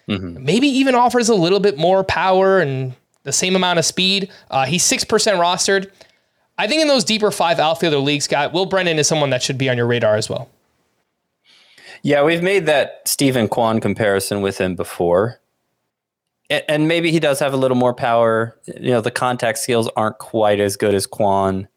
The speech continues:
Speaker 1: I mean, Kwan himself hasn't been who he was last year, and that may,
Speaker 2: No.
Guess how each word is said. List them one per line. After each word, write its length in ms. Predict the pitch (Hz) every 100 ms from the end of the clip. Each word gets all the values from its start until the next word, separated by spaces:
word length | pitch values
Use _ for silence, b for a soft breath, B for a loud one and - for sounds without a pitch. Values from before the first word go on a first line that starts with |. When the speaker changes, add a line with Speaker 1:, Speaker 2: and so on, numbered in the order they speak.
| _ _ _ _ _ _ _ _ _ -
Speaker 1:
I 100 | 107
mean, 180 | 117 110
Kwan 280 | - 147 110
himself 420 | 95 - 110 82
hasn't 300 | 90 85 82
been 160 | 82 80
who 160 | 87
he 80 | 80
was 260 | 80 80 85
last 360 | 87 80 -
year, 200 | 78 -
and 160 | 73 73
that 160 | 71
may, 300 | 80 - 143 120
Speaker 2:
No. 420 | 117 110 113